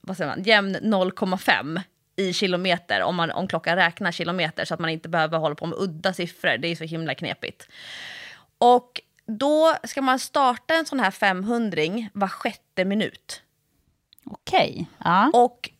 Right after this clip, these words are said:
Speaker 1: prestigen ligger i att ha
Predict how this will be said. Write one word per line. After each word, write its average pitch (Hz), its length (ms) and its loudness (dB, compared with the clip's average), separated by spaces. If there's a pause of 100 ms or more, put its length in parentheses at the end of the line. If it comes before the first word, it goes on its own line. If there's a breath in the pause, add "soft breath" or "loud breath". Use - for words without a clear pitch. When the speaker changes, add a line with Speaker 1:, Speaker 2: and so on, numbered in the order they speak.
Speaker 1:
prestigen 269 1080 0 (260 loud breath)
ligger 185 800 0
i 180 400 -2
att 190 220 -2
ha 170 440 2